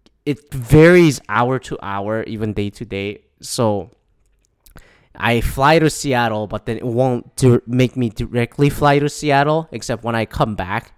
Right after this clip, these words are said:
on the fourth of July. So it's like, fuck it. And then they send me to Minneapolis or San Francisco, but I lay over for, like, nineteen hours before I head up. I was like, "What the fuck is this shit?"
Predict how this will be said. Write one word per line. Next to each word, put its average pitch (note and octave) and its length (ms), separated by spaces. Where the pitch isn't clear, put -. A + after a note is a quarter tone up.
on G#2 60
the G2+ 60
fourth A2+ 280
of G2+ 120
July. F#2+ 380
So A2+ 280
it's G2 100
like, G2 160
fuck C3 320
it. G2 120
And G#2 160
then A2 120
they A2 120
send B2 240
me A2+ 100
to G2+ 100
Minneapolis A#2+ 1040
or G2+ 220
San A#2 240
Francisco, C3 760
but A#2 120
I G#2 180
lay G#2+ 220
over A2 240
for, A2+ 180
like, F#2+ 220
nineteen B2+ 400
hours C3+ 380
before B2+ 260
I B2+ 60
head C3+ 180
up. C3+ 140
I B2 80
was A#2 80
like, A2+ 100
"What D3 140
the C4 80
fuck C#4 200
is D4+ 120
this A3+ 100
shit?" - 320